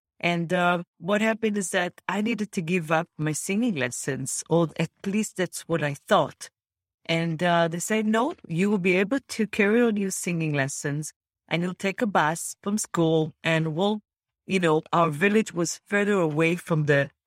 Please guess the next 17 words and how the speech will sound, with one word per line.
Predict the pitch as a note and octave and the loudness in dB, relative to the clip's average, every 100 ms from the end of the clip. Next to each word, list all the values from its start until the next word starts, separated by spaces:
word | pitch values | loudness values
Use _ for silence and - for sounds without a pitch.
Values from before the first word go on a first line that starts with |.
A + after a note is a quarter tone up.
| _ _ | _ _
from | E3+ D#3+ | -2 0
the | D#3+ | 2
main | D#3+ F3+ F#3+ | 4 4 2
road, | F3+ F3+ F3+ F#3+ F3 D#3 _ _ _ | 2 4 4 4 0 -4 _ _ _
and | D#3+ D#3+ D#3+ | 0 0 0
the | |
buses | D#3 F#3 F#3 - - - | 0 0 0 -4 -8 -4
would | F#3 | 0
not | F#3 F3+ F3 D3+ | 2 4 2 2
go | F3+ E3+ | 4 4
all | E3+ F3 | 4 2
the | E3+ | 2
way | D#3 D3+ | 2 2
to | D#3+ | 0
the | C#3 | -4
village. | C3 A3 F3 B2+ - - _ _ _ _ | 2 4 4 0 -6 -14 _ _ _ _
Um, | E3 D#3+ D#3+ D#3+ | 0 2 2 0